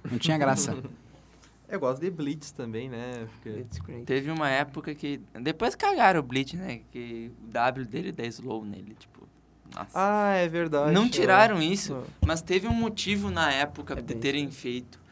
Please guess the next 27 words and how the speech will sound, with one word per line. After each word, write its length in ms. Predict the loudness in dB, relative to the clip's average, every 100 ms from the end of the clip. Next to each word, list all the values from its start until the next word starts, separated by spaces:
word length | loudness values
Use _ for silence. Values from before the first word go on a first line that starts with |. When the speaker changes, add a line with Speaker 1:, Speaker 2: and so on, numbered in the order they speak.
| -20 -14
Speaker 4:
Porque 220 | -6 -2 4
quando 320 | 6 6 6
colocaram 640 | 4 4 2 4 4 4
essa 240 | 4 0 -2
skill, 440 | -4 -2 0 0
o 20 |
Blitz 320 | -2 -6 -2 0
era, 160 | 0
tipo, 320 | -2 -4 -6 -6 -14 -14
que 100 | -6
nem, 420 | -2 0 0 -2 -2
era 360 | 0 2 2 0
Blitz 460 | -4 -6 -4 -8
trash, 360 | -2 0 0 -2
se 100 | -8
não 100 | -8
me 100 | -6
engano, 280 | -4 -2 -2
os, 120 | -6
tipo, 240 | -12 4 4
os 160 | 4
top 320 | 6 8 8 4
do 100 | -2
meta, 320 | 0 -2 -4
meta 300 | -4 -4 -4
mesmo, 400 | -6 -6 -6 -4
e 260 | -4 -6